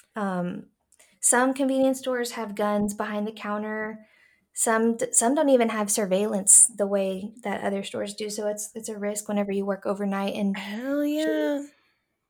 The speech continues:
Speaker 1: yeah, she was there alone. And she said that, um, usually there were, like, five customers between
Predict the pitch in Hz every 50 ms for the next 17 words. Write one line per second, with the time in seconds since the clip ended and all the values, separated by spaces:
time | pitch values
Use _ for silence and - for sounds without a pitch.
0 | _ _ - 233 285 330 320 277 - 262 262 254 262 254 254 254 240 233 247 254
1 | 254 240 233 233 233 220 214 226 214 - - - - 254 247 240 - 247 240 247
2 | 247 240 262 247 233 226 214 - - 226 226 214 208 196 196 190 190 190 185 190
3 | 196 202 - _ _ _ _ - 226 220 233 240 233 247 233 226 220 220 214 202
4 | 208 202 202 _ _ _ - 226 208 208 208 208 208 202 196 208 - 214 202 190
5 | 180 - - - - - 190 190 185 180 180 - - 190 180 - - 190 180 180
6 | 180 175 175 175 - 202 185 - - 202 196 196 190 190 185 196